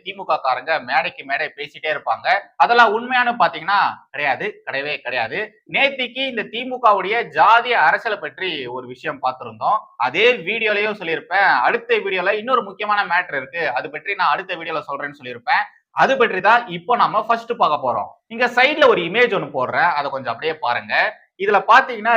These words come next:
ஜி டி நாயுடு தெருன்னு இருக்கு இல்லையா, அதுல நாயுடு அப்படின்ற அந்த ஒரு ஜாதிய பெயரை மட்டும் கருப்பு பெயிண்ட் போட்டு அழிச்சிருப்பாங்க. இப்படி அழிச்சது வேற யாரும் கிடையாது, கோவையில இருக்கக்கூடிய திமுக காரர், எக்ஸ் கவுன்சிலரோ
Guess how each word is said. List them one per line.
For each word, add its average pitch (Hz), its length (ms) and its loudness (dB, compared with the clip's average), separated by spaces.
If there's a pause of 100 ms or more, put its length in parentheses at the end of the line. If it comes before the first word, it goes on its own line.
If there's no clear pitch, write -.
(140)
ஜி 202 160 -6
டி 247 160 -6
நாயுடு 202 340 -2 (120)
தெருன்னு 190 280 -2
இருக்கு 151 160 -8
இல்லையா, 156 180 2 (100)
அதுல 127 340 -4 (360)
நாயுடு 240 440 6
அப்படின்ற 147 420 -2
அந்த 208 180 -2
ஒரு 147 120 -2 (100)
ஜாதிய 214 460 4
பெயரை 165 380 0
மட்டும் 165 420 -8
கருப்பு 247 380 -2
பெயிண்ட் 202 340 -6
போட்டு - 260 -2
அழிச்சிருப்பாங்க. 202 720 2 (260)
இப்படி 202 360 0
அழிச்சது 262 480 4
வேற 165 220 4
யாரும் 180 340 4
கிடையாது, 135 360 0 (280)
கோவையில 262 460 2
இருக்கக்கூடிய 185 480 -6 (120)
திமுக 240 480 -2
காரர், 117 260 0 (160)
எக்ஸ் 151 220 -8 (120)
கவுன்சிலரோ 180 480 -4